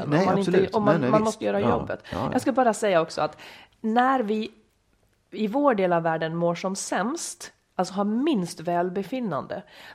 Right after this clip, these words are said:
Speaker 2: det är den åldern är för män fyrtiofem år och för kvinnor kring fyrtiosju år. Då mår vi som sämst.
Speaker 1: Jaha.
Speaker 2: Ja.
Speaker 1: Varför
Speaker 2: Anta-,
Speaker 1: då?
Speaker 2: jag, jag, jag skulle kunna gissa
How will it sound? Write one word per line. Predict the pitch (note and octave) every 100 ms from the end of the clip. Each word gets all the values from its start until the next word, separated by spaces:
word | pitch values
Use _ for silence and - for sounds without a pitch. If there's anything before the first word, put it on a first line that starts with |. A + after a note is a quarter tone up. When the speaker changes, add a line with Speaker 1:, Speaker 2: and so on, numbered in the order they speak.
| -
Speaker 2:
det | B3 -
är | F3+ E3+
den | G3+ B3 -
åldern | F#3+ F#3 F3+ E3+ D#3+ -
är | E3 D#3+
för | F3+
män | E3+ G3+ G#3 F3 D#3+
fyrtiofem | D#3+ D#3 - F#3 F3+ D3+
år | B2 C3+ -
och | E3+
för | F3+
kvinnor | E3+ E3 D#3 E3 E3+ D#3 D#3+
kring | D3+ C#3+ D3+
fyrtiosju | F#3 - G3+ E4 B3+
år. | - -
Då | F#3
mår | G#3 D3+
vi | C3
som | D3 F3
sämst. | - - - E3+ - -
Speaker 1:
Jaha. | D#3 D#2 C#2+ F3+ - - -
Speaker 2:
Ja. | A#3 A#3+ B3+ - -
Speaker 1:
Varför | D3+ A3 C4+
Speaker 2:
Anta-, | C#4
Speaker 1:
då? | A3
Speaker 2:
jag, | B3+ C4+
jag, | C4 -
jag | C4+
skulle | - C4+
kunna | C#4 D4
gissa | C4+ D4 - - F4+